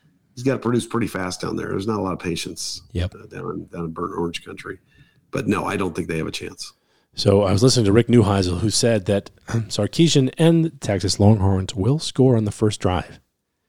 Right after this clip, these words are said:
Speaker 3: He believes that he will orchestrate this thing, and he knows how to do it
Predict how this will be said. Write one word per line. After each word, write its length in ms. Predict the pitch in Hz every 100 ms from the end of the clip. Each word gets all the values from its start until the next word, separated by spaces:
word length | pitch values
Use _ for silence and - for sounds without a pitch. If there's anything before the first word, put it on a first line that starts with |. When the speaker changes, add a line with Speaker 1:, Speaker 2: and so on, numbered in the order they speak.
| _ _ _ _
Speaker 3:
He 140 | 95
believes 400 | 90 117 98 80
that 100 | 87
he 60 | 87
will 100 | 92 101
orchestrate 420 | - 117 - 95
this 180 | - 98
thing, 340 | - 80 80 78
and 120 | 110 -
he 120 | 107
knows 240 | 98 101
how 100 | -
to 100 | 104 110
do 200 | 85
it 140 | 69